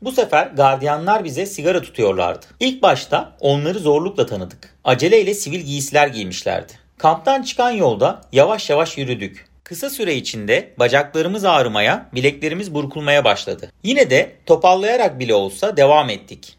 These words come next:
Kampın çevresini ilk defa özgür gözlerle görmek istiyorduk. Özgürlük diye kendi kendimize tekrarlıyor ama yine de tam kavrayamıyorduk. Bu sözcüğü onun hayal ettiğimiz yıllar içinde o kadar çok söylemiştik ki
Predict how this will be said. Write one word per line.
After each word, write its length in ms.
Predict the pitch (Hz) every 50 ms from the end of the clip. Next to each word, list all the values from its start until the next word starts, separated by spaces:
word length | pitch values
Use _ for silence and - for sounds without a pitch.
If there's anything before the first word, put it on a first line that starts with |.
| _ -
Kampın 500 | - 156 165 180 185 208 262 269 269 -
çevresini 560 | - - 190 185 190 196 208 208 - 220 220
ilk 240 | 214 240 247 - -
defa 320 | 175 151 139 170 190 208 -
özgür 340 | 160 156 151 147 180 220
gözlerle 480 | 196 160 175 175 165 156 185 180 170 151
görmek 320 | 127 120 110 101 98 95
istiyorduk. 580 | - - - - 101 92 95 92 - - _ _ _ _ _ -
Özgürlük 560 | 143 143 143 135 151 185 208 240 262 262 -
diye 320 | 151 123 123 156 196 - -
kendi 360 | - - 151 143 160 190 214 -
kendimize 480 | - 202 180 175 170 165 151 147 151
tekrarlıyor 640 | 147 156 147 143 - 165 165 170 185 196 202 170 160
ama 340 | 180 175 175 202 233 - -
yine 220 | 190 190 196 202 185
de 100 | 180 190
tam 200 | 185 196 196 190
kavrayamıyorduk. 800 | 180 175 165 160 160 165 160 151 135 117 104 95 87 82 - - _ -
Bu 80 | 220 262
sözcüğü 640 | 262 294 269 208 139 104 98 107 113 156 208 - -
onun 260 | 139 135 143 196 220
hayal 300 | 208 170 175 220 247 240
ettiğimiz 560 | 208 180 175 - - 165 170 185 185 147 147
yıllar 260 | 156 147 170 214 208
içinde 580 | 180 147 131 - 123 110 101 110 139 180 - - -
o 120 | 208 220
kadar 300 | 214 233 220 196 180 175
çok 200 | - - 170 151
söylemiştik 640 | - - 160 156 151 160 170 160 - - 208 - -
ki 240 | - 165 170 -